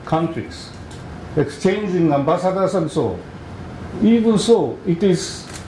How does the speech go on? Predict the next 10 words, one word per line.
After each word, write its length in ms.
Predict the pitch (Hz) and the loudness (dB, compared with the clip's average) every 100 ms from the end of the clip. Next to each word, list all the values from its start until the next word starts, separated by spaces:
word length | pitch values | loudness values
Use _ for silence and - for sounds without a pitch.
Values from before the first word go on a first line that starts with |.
| - - - - - | -14 -14 -12 -12 -2
regarded 720 | 120 147 143 208 175 123 92 | 2 4 4 2 0 -4 -2
basically 640 | 156 208 - 143 127 101 113 - - - - - - | 0 2 0 -2 -2 -2 -6 -10 -18 -16 -16 -14 0
as 580 | 160 165 160 - - - - - | 2 2 -2 -10 -12 -16 -16 -2
an 140 | 139 | 2
outcast, 640 | 147 156 156 135 - - - - - - - - - - - - - | 2 2 0 -4 -4 -8 -14 -16 -16 -14 -14 -14 -14 -12 -12 -12 0
as 360 | 160 170 170 | 4 4 2
some 760 | - - - - 175 - 202 202 | -6 -12 -12 -12 -10 -2 -2 -2
sort 240 | 214 185 | -2 -2
of 60 | 165 | 2
untouchable. 720 | 156 156 180 - 139 101 87 | 0 2 -2 0 -2 -2 -8